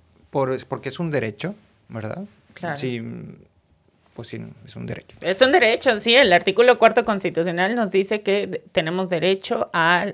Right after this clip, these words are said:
Speaker 2: la, a un medio ambiente sano, ¿no?
Speaker 1: Así es.
Speaker 2: Entonces, ya con eso.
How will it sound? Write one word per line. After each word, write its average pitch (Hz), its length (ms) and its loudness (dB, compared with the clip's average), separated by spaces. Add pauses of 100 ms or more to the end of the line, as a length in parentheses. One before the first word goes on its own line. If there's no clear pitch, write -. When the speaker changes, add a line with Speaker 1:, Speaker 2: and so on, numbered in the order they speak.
Speaker 2:
la, 165 420 -2 (160)
a 151 160 -6
un 160 480 -6
medio 175 300 0
ambiente 160 380 -4
sano, - 340 -14
¿no? - 140 -14
Speaker 1:
Así - 160 -10
es. - 40 -8
Speaker 2:
Entonces, - 600 -12 (180)
ya 165 140 -8
con 160 180 -8
eso. 135 260 -14